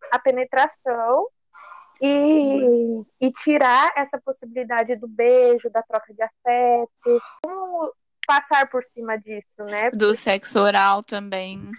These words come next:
Speaker 1: Sim, que são formas de sentir prazer e demonstrar carinho,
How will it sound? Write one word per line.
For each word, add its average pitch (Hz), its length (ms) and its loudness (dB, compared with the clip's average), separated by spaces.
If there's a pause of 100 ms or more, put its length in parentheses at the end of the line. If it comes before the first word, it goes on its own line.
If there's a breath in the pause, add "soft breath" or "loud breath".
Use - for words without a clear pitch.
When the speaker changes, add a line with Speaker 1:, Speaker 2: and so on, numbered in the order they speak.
(480)
Speaker 1:
Sim, 302 360 2
que 277 160 -2
são 277 360 -2
formas 294 540 -2
de 269 200 -8
sentir 269 440 -10
prazer 262 600 2 (400)
e 285 80 -12
demonstrar 285 500 -4
carinho, 277 500 -4